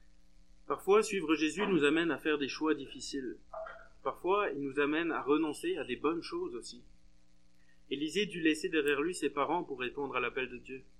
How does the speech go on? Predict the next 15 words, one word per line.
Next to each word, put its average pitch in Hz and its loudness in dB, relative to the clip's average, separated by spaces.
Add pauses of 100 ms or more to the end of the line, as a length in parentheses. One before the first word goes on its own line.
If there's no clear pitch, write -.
(520)
Comme, 160 4 (200)
comme 170 0
Abraham 143 4
aussi 151 -2
qui 147 -6
a 131 -2
dû 131 -12
laisser 139 4
son 135 -2
fils - -12
Isaac 147 -2
le 117 -4
temps 143 -2
d'un 135 2
instant 131 -2